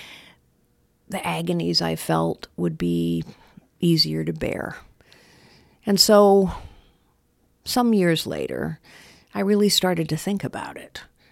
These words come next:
to think about why I had lost that relationship. And I think I concluded that, well, it just seemed too miraculous. I mean, a baby born in a manger and a virgin birth. Yes, it was a great story. It was a great analogy, but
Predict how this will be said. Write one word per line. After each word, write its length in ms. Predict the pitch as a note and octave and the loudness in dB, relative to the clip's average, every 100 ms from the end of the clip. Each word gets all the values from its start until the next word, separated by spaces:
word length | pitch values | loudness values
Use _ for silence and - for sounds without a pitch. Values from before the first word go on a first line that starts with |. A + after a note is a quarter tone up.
| _ | _
to 100 | F#3 | -8
think 240 | - A#3+ | -2 -2
about 280 | F#3+ E3 D#3 | 0 -2 -4
why 420 | D#3 E3+ F3 E3 | -2 0 2 0
I 100 | C#3 | -2
had 200 | D3 D3+ | -6 -6
lost 360 | D3+ C#3 D3 - | -4 -4 -4 -6
that 180 | C#3 - | -8 -10
relationship. 800 | B2+ A#2 - - - - - - - - - - _ - | -8 -8 -8 -12 -12 -14 -12 -14 -14 -16 -20 -20 _ -8
And 120 | F3+ | -4
I 120 | F3+ | -2
think 280 | F3 D#4 F#4 | 0 0 2
I 120 | G#3+ | 2
concluded 580 | D#3+ D3+ D3 F3 F#3+ F#3+ | 2 0 0 -2 0 0
that, 240 | E3 E3 - - - - _ _ _ _ | 0 -2 -4 -20 -20 -20 _ _ _ _
well, 320 | B3+ C#4 C#4 A#3 | -4 0 2 2
it 100 | - | 0
just 220 | G#3+ - | -2 0
seemed 760 | - A3+ A3+ G#3 G3 F#3 E3 - - _ _ - | 0 0 0 0 0 -2 -4 -8 -12 _ _ -8
too 280 | - F4+ E4 | 0 0 2
miraculous. 800 | C3+ F2+ D2 - G#2 C2+ - F#3 | -2 -4 -10 -8 -6 -6 -6 -6
I 40 | |
mean, 320 | F3+ D#3 - - - | -6 -8 -10 -16 -10
a 80 | |
baby 460 | D#3 D#3+ F#3+ F3 F3 | -8 0 0 2 0
born 320 | D3+ D#3 E3+ | 0 0 0
in 100 | D#3+ | 0
a 60 | D#3+ | -2
manger 600 | C#3 C3 F#3 F3 E3 E3+ | -4 0 4 4 4 0
and 80 | E3+ | -2
a 80 | |
virgin 540 | D3+ D3+ E3 E3 E3 D#3+ | -4 -4 -4 -2 -4 -4
birth. 480 | D#3+ E3 D#3+ D#3 - - - - | -4 -2 -2 -4 -12 -20 -20 -8
Yes, 260 | - C4 - | -2 0 0
it 80 | F3 | 0
was 100 | D#3+ | -2
a 60 | |
great 280 | D#3+ D#3+ - | -2 -4 -2
story. 400 | - B3 B3 G#3+ | -4 0 2 2
It 60 | - | 2
was 140 | D#3 | 0
a 40 | |
great 240 | D3+ C#3 C#3+ | -4 -6 -2
analogy, 640 | D#3 G#3 G#3+ G#3 F#3 F3 | 0 2 4 2 2 -2
but 280 | D#3 D#3+ - | -2 -4 -6